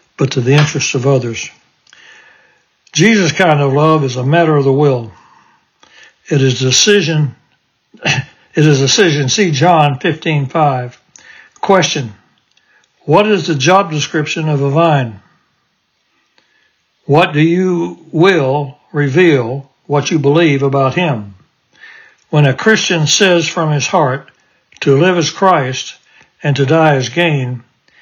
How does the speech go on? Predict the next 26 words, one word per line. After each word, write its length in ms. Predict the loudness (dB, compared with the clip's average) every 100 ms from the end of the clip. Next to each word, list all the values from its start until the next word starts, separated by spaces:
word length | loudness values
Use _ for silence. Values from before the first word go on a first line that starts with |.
| _
he 180 | _ 0
is 120 | 0
free 320 | 0 -2 0 0
to 140 | 0
love 420 | 2 2 0 -6 -12 _ _ _ -2
no 120 | 2
matter 320 | 4 4 2
what. 300 | 0 -2 -2 -8 -20 -20 _ _ _ _ _ _ _ -20 -20 _ _ _ _ _ -2
Everything 540 | 0 2 2 2 2
has 160 | 0 2
been 200 | 0 0
said 380 | 0 2 2
over 240 | 2 2 4
and 80 | 2
over 240 | 2 0
again. 340 | 0 -2 -4
We've 160 | -4 -2
heard 240 | 2 0
this 220 | 2 -2 -2
many, 260 | -2 0
many 220 | 2 0
times. 580 | 0 0 0 -2 -6 -10 -20 _ -20 -20 -16 0
Now 140 | 2
the 100 | 2
question 460 | 0 0 0 -2 0
is, 320 | 0 0 -8